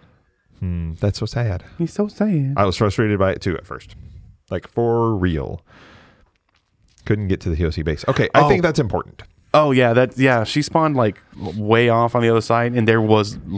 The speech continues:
Speaker 2: a crocodile blocking her.
Speaker 1: Uh-huh. Those
Speaker 2: Yeah.
Speaker 1: are scurry.
Speaker 2: Scurry.
Speaker 1: The cool thing is, though, that you just, uh, and, and in all seriousness,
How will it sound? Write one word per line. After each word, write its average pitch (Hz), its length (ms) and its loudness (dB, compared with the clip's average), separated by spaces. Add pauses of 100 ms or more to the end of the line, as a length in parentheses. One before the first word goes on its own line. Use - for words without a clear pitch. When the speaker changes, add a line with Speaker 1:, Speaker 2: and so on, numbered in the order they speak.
(160)
Speaker 2:
a 113 140 4
crocodile 98 640 0 (140)
blocking 104 360 0
her. 98 200 -8
Speaker 1:
Uh-huh. 123 600 0 (120)
Those 123 160 2
Speaker 2:
Yeah. 104 80 6
Speaker 1:
are 104 40 0
scurry. 98 440 -2 (200)
Speaker 2:
Scurry. 131 500 0 (100)
Speaker 1:
The 160 80 0
cool 254 220 0
thing 185 180 2
is, 135 240 2
though, 143 240 2
that 113 220 2 (100)
you 117 160 2
just, 117 260 0
uh, 90 340 2 (840)
and, 131 140 0
and 120 220 0 (180)
in 104 160 0
all 117 160 2
seriousness, 82 800 -2